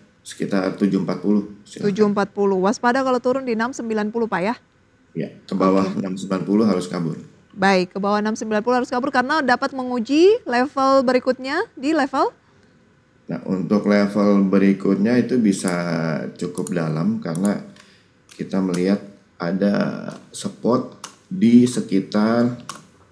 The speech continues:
Speaker 1: eh, enam ratus lima puluh.
Speaker 2: Baik, itu dia untuk gula, pemirsa. Kita ke Homco Victoria Makmur atau L I V E.
Speaker 1: R-,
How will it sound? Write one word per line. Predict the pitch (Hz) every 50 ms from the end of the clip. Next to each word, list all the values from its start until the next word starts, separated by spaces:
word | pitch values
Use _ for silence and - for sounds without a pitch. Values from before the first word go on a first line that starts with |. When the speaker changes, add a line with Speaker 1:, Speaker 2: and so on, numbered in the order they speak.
| _ _ _ _ _ _ _ _ _ _ _ _ _ _ _ _ _ _ - - - - - - - _ _ _ _ _ _ _ _ _
Speaker 1:
eh, | - 104 98 101 104
enam | 104 104 101
ratus | 98 101 98 95 92 92 - - 120 120 - - - - 98
lima | 101 98 95 98 -
puluh. | 104 107 101 95 - - - -
Speaker 2:
Baik, | 190 196 196 190 190 _ _ _ _ _ _ _ _ -
itu | 220 208 226
dia | 208 226 233 226 214 233 220 - _ _ _ _ _ _ -
untuk | 208 208 214 214 214 214 233 220 220 214 214 202
gula, | 196 233 262 247 220 185 180 185 - -
pemirsa. | 202 196 196 190 190 214 - - 190 185 190
Kita | - 294 320 349 330
ke | 330 320 320 330 320 -
Homco | - 370 370 381 359 330 - - 311 302 294 294 302
Victoria | 294 294 269 - - 277 277 277 285 277 269
Makmur | 254 262 254 254 - 262 269 269
atau | 262 226 220 - 220
L | - 226 226 - -
I | - 240 247 254 247
V | 226 - 254
E. | 233 - - 175 170 - _ _ _ _ _ _ _ _ _ _ _ _ _ _ _ _ _ _ _ _ _ _ _ _ _ _ _ _ _ _ _ _ _ _ _ _ _
Speaker 1:
R-, | - 104 101 92 -